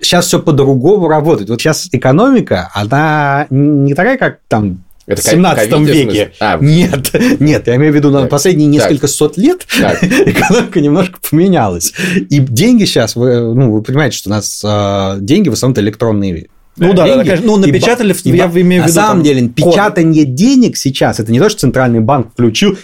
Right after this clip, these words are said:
Speaker 1: и физически напечатал
Speaker 2: А он,
Speaker 1: денег
Speaker 2: кстати,
Speaker 1: и их
Speaker 2: подожди,
Speaker 1: раздал.
Speaker 2: а он физически же напечатал.
Speaker 1: Нет, он печатает, но он наличность печатает. Это все-таки продолжает печатать, но наличность — это маленькая часть все-таки того,
Speaker 2: А,
Speaker 1: что
Speaker 2: кстати, Центробанк может сказать: "Мы сейчас напечатаем деньги", сказать:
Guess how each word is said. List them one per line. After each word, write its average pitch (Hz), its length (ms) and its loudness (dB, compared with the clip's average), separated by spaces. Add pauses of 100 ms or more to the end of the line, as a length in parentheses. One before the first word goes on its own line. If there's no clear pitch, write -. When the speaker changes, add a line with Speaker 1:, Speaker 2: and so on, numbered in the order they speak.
Speaker 1:
и 123 60 0
физически 147 800 -2
напечатал 113 600 0
Speaker 2:
А - 20 2
он, 117 60 2
Speaker 1:
денег 139 220 2
Speaker 2:
кстати, 120 120 -2
Speaker 1:
и 117 40 0
их 110 60 -6
Speaker 2:
подожди, 113 240 0
Speaker 1:
раздал. 87 200 0
Speaker 2:
а - 80 2
он 101 60 -2
физически 98 500 -6
же 82 160 -6
напечатал. 87 340 -4
Speaker 1:
Нет, 90 80 2
он 95 80 0
печатает, 156 320 2
но 113 80 0
он 113 80 2
наличность 113 640 -2
печатает. - 520 -10
Это 90 360 -4
все-таки - 260 -12
продолжает 117 460 0
печатать, - 320 -8
но 95 60 -4
наличность — 107 500 0
это 95 140 -6
маленькая 95 460 -4
часть - 280 -12
все-таки - 320 -20
того, 87 200 -20
Speaker 2:
А, - 40 -8
Speaker 1:
что 87 80 -10
Speaker 2:
кстати, 98 240 0
Центробанк 98 400 0
может 123 200 0
сказать: 95 180 -2
"Мы 117 320 2
сейчас 101 300 -2
напечатаем 95 440 -2
деньги", 82 340 -2 (460)
сказать: 98 440 0